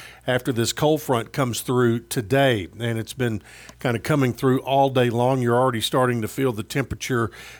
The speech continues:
come down just a little bit. Middle comes into the game four and, and, and, uh, five on the year. The Blue Raiders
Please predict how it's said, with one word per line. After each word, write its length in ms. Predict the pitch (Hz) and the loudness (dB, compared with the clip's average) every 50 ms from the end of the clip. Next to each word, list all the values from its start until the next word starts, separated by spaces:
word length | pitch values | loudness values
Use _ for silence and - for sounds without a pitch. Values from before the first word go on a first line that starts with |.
| - _ | -18 _
come 240 | - 156 139 127 117 | -2 0 0 0 0
down 360 | 113 131 127 135 135 135 123 | 0 0 2 2 2 2 0
just 200 | 113 120 - - | 0 -2 -2 -2
a 60 | 135 | -2
little 240 | 117 117 117 107 113 | -2 -2 -2 -4 -2
bit. 300 | 107 123 113 95 - - - - - - - - - - | 0 0 0 0 -2 -8 -18 -20 -20 -20 -20 -20 -8 -2
Middle 220 | - 143 165 165 - | 2 2 4 2 2
comes 280 | - 175 156 135 123 | 2 0 0 2 2
into 160 | 170 160 156 | 2 2 2
the 100 | 156 151 | 0 0
game 440 | 147 135 160 165 175 185 190 185 - - _ _ _ _ - - - - | 0 0 2 4 4 4 2 0 -4 -10 _ _ _ _ -20 -20 -20 -20
four 420 | - - - - 160 175 175 165 | -20 -8 -4 0 2 4 4 4
and, 200 | 156 143 135 131 135 - | 4 2 0 -2 -4 -4
and, 0 | |
and, 300 | 131 135 131 123 120 120 | -4 -2 -2 -2 0 0
uh, 200 | 120 117 113 117 113 - | 2 2 2 0 -4 -8
five 460 | - - - 156 151 156 160 139 143 | -6 -2 0 2 4 4 2 2 2
on 160 | 156 156 151 | 2 2 2
the 80 | 147 143 | 0 0
year. 320 | 123 123 147 160 175 185 | 0 2 2 4 4 2
The 180 | 175 135 127 127 | 2 -2 -4 -4
Blue 220 | 104 120 139 147 | -2 0 2 2
Raiders 420 | 139 135 143 147 139 135 123 - | 4 4 4 2 2 0 0 -2